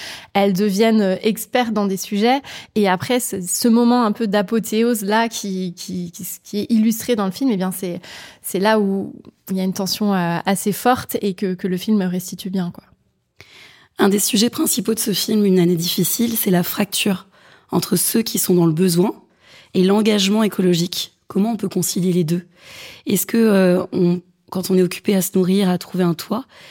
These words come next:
Speaker 2: est-ce qu'on peut vraiment se soucier du climat ?
Speaker 1: En fait, euh, il y a différents exemples à ça.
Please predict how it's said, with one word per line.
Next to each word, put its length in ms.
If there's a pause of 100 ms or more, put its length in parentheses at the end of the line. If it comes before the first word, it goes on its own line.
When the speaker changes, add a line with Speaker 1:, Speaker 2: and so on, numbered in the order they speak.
(160)
Speaker 2:
est-ce 100
qu'on 100
peut 120
vraiment 340
se 140
soucier 320
du 120
climat ? 420 (1300)
Speaker 1:
En 120
fait, 560 (100)
euh, 440 (140)
il 80
y 40
a 60
différents 380
exemples 400
à 80
ça. 260